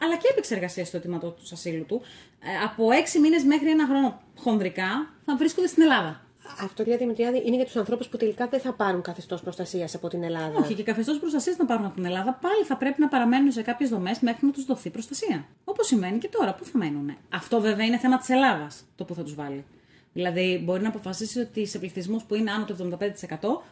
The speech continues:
Speaker 1: δεν θα τους κρατάει στα σύνορα, θα κάνει μεταφορά στην ενοχώρα, μέχρι να ολοκληρωθεί η επεξεργασία. Αυ-, αυτό δεν αφορά ούτε την Επιτροπή, ούτε το, το σύμφωνο, είναι εσωτερική διαδικασία. Αλλά πάλι εδώ θα παραμένουν, κάπου θα πρέπει να, να βρίσκουν μέχρι να ολοκληρωθεί αυτή η διαδικασία.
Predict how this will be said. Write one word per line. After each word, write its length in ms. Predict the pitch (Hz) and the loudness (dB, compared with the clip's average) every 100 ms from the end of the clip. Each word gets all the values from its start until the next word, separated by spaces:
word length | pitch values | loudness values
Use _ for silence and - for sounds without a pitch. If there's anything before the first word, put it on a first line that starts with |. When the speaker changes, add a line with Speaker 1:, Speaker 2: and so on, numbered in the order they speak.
| - | -6
Speaker 1:
δεν 100 | 269 | 0
θα 80 | 240 | 0
τους 80 | - | -2
κρατάει 300 | 185 170 160 | -8 -6 -8
στα 140 | - | -10
σύνορα, 460 | - 160 170 254 415 | -8 -6 -4 -4 -6
θα 80 | 254 | -6
κάνει 580 | 262 262 220 196 180 175 | 2 2 2 0 -2 -4
μεταφορά 380 | 165 165 185 262 | -6 -8 -4 -4
στην 160 | - 403 | 0 2
ενοχώρα, 440 | 302 208 160 135 | 4 2 -2 -4
μέχρι 200 | 220 202 | -4 -2
να 60 | 196 | -2
ολοκληρωθεί 380 | 180 180 170 170 | -4 -2 -4 -4
η 20 | |
επεξεργασία. 600 | 165 - 160 160 156 143 - _ | -10 -10 -12 -10 -10 -12 -14 _
Αυ-, 260 | - 180 - 160 | -10 -8 -6 -6
αυτό 240 | 170 - 240 | -6 0 2
δεν 160 | 269 285 | 6 4
αφορά 520 | - 185 175 165 - | 4 -2 0 -4 -2
ούτε 160 | 214 247 | -2 -2
την 120 | 220 | -4
Επιτροπή, 360 | 170 196 226 269 | -4 -6 0 0
ούτε 160 | 254 | 0
το, 380 | 208 165 156 151 | -4 -4 -4 -6
το 100 | 160 | -8
σύμφωνο, 380 | - 156 160 160 | -8 -8 -4 -4
είναι 100 | 196 | -4
εσωτερική 300 | - 208 214 | -6 -4 -2
διαδικασία. 540 | 165 156 143 143 131 - _ - _ _ - | -4 -6 -10 -12 -14 -18 _ -20 _ _ -8
Αλλά 140 | 427 - - - | -8 -8 -8 2
πάλι 200 | 339 392 | 4 6
εδώ 100 | 254 | 4
θα 100 | 294 | 2
παραμένουν, 560 | 403 466 494 226 175 175 | 0 0 4 2 2 -2
κάπου 180 | 226 | -4
θα 80 | 240 | -2
πρέπει 200 | 247 254 | 0 4
να, 100 | 277 | 6
να 300 | 320 294 302 | 6 6 6
βρίσκουν 240 | 311 392 - | 8 4 4
μέχρι 160 | 190 | -6
να 60 | 180 | -4
ολοκληρωθεί 340 | 170 170 165 | -4 -4 -8
αυτή 120 | 170 165 | -8 -6
η 40 | |
διαδικασία. 460 | 160 156 160 156 | -6 -8 -10 -10